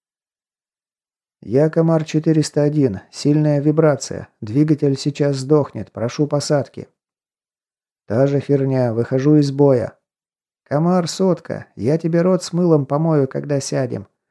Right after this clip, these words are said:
Соблюдайте правила пользования связью. Ух, ё, я тоже подбит, прошу посадки. Ну как я мог отказать? Звено подбитых перехватчиков просило экстренной посадки.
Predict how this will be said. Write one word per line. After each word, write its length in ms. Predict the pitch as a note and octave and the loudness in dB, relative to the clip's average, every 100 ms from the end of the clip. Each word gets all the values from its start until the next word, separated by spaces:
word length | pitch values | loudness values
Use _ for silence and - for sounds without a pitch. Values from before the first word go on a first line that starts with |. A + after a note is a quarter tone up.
| _ | _
Соблюдайте 680 | - B2 C3 D#3+ F3+ F#3 F3 | -6 -2 0 2 2 2 0
правила 460 | D#3+ E3 E3 D#3+ D#3 | -2 0 2 2 2
пользования 640 | D#3+ E3 D3+ D3+ D#3 D3+ | 2 2 2 2 2 0
связью. 640 | C#3+ F3 E3+ C#3 G#2+ G#2 - _ _ _ _ - | -2 -2 0 -2 -4 -10 -12 _ _ _ _ -8
Ух, 360 | - G3+ - - | -2 -2 -4 -12
ё, 500 | C#3+ C#3+ C3+ A2 F#2+ _ | -6 0 0 -2 -8 _
я 280 | B2 F3 D3+ | -2 0 0
тоже 340 | C#3 F3+ C#3+ | -2 -2 -2
подбит, 560 | C#3 C#3+ C#3 C#3+ C3 - | -2 -4 -2 0 0 -4
прошу 360 | - D3 - D#3 | -4 -4 -2 -4
посадки. 640 | D3 - D#3 C3 - - _ _ _ _ _ _ _ _ _ _ _ _ _ _ - | -4 -2 -4 -4 -10 -18 _ _ _ _ _ _ _ _ _ _ _ _ _ _ -4
Ну 180 | C#3+ F#3+ | -2 0
как 260 | A#3 G3+ | 0 2
я 100 | D3+ | 2
мог 240 | C#3 B2 B2 | 2 -2 -6
отказать? 640 | - - C#3 B2 F#2 _ _ _ _ _ | -6 -2 0 -2 -6 _ _ _ _ _
Звено 380 | A2 G#2+ C#3 G#3 | -10 -2 0 0
подбитых 540 | G3 D#3+ E3 D#3+ D3+ | 0 -2 0 -2 -2
перехватчиков 800 | - C3 B2+ D#3+ F3 - - G#2+ - | 0 0 0 -2 -2 -6 -14 -14 -8
просило 540 | A2 A#2 D3+ D#3 D3+ | -6 -4 0 2 2
экстренной 640 | D3 D3 - D3 C#3 C#3 | 0 -2 -4 -4 -2 -4
посадки. 640 | C3+ C3+ - C#3 - - | -6 -8 -4 -4 -4 -14